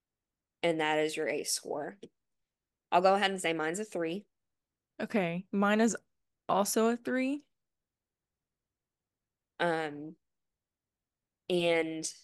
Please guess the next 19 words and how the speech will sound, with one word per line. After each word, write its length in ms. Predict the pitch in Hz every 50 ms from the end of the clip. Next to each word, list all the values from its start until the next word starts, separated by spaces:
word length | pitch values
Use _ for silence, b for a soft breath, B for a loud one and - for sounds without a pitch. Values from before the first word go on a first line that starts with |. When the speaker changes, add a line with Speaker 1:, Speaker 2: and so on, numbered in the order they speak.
| _ _ -
Speaker 1:
so 600 | - - - 190 175 165 160 160 160 156 160 165 _ _ _ _ _ _ _ _ _ _ _ _ _ _ -
the, 340 | 165 175 175 170 135 120 - - _ _ _ _ _ _ _ _ _ _
the 220 | - 170 180 - 165
doctor 400 | 165 180 185 208 - - 277 233
who 140 | 214 185
was 100 | 160 160
teaching 400 | - - 175 165 - - 170 170
this 160 | 156 151 - -
course, 640 | - - 175 170 175 190 214 214 - - - - - _ _ _ _ _ _ _ _ _ _ _ _ _ _ -
um, 520 | 165 160 151 151 135 90 90 - - 185 _ _ _ _ _ _ _ _ _ _ _ _ _ _ _ _
he 80 | - 214
had 100 | 202 208
a 40 | 208
score 280 | 202 - - 185 180 165
of 120 | 160 156
nine. 540 | 151 147 156 156 156 151 143 139 143 165 175 - _ _ _ _ _ _ _ _ _ _ _ _ _ _ -
Speaker 2:
Oh, 300 | - 240 240 233 214 190
my 180 | 180 175 180 175
goodness. 880 | 175 196 208 247 262 233 185 185 190 190 - _ - - - - -